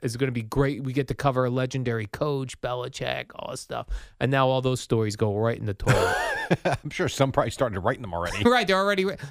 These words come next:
Speaker 1: like when you start writing obituary-, obituaries for old dudes. So when they die, you just whoosh.
Speaker 2: Who does that?
Speaker 1: Oh, they do that, Jerry.
Speaker 2: Really?
Speaker 1: The failing New York Times.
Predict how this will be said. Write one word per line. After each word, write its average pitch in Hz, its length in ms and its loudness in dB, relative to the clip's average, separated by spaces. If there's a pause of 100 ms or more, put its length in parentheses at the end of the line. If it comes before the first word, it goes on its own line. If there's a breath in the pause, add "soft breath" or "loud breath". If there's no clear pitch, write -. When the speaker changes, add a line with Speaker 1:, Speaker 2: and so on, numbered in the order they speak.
Speaker 1:
like 175 160 6
when 170 120 2
you 151 60 2
start 156 220 6
writing 156 200 4
obituary-, 143 580 2 (240)
obituaries 143 580 2
for 139 120 0
old 131 200 2
dudes. 147 340 0 (360)
So - 140 2
when 127 120 2
they 123 120 4
die, 127 220 4
you 123 80 0
just 120 260 -6
whoosh. - 240 -8 (460)
Speaker 2:
Who 220 80 0
does 202 240 0
that? 214 400 0
Speaker 1:
Oh, 127 160 4
they 147 120 0
do 170 220 0
that, 98 200 0
Jerry. 98 260 2
Speaker 2:
Really? 214 400 2 (180)
Speaker 1:
The 139 180 6
failing 139 560 2
New 135 80 4
York 135 300 2
Times. 139 640 2